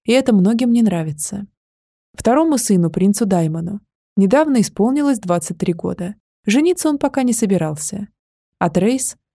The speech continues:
Слухи о его незаконно рожденности никуда не делись. Только никто не рисковал произнести это при всех. О долине и драконах вообще было известно очень мало. И от этого еще более любопытно. И вот теперь мне предстояло попасть в святая святых.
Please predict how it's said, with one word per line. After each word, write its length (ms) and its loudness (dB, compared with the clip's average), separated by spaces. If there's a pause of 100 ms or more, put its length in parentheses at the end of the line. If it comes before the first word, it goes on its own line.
(200)
Слухи 460 0
о 100 0
его 200 0
незаконно 520 2
рожденности 640 -2
никуда 360 0
не 160 0
делись. 460 -8 (240)
Только 260 2
никто 240 0
не 100 0
рисковал 480 0
произнести 580 0
это 280 -2
при 160 -4
всех. 460 -10 (600)
О 80 2
долине 400 4
и 120 -2
драконах 580 -2
вообще 280 -2
было 260 0
известно 460 -2
очень 320 -2
мало. 380 -8 (320)
И 80 2
от 140 4
этого 240 0
еще 320 2
более 300 0
любопытно. 680 -4 (600)
И 80 4
вот 140 2
теперь 320 0
мне 140 0
предстояло 640 0
попасть 500 -4
в 40 -10
святая 420 -2
святых. 600 -8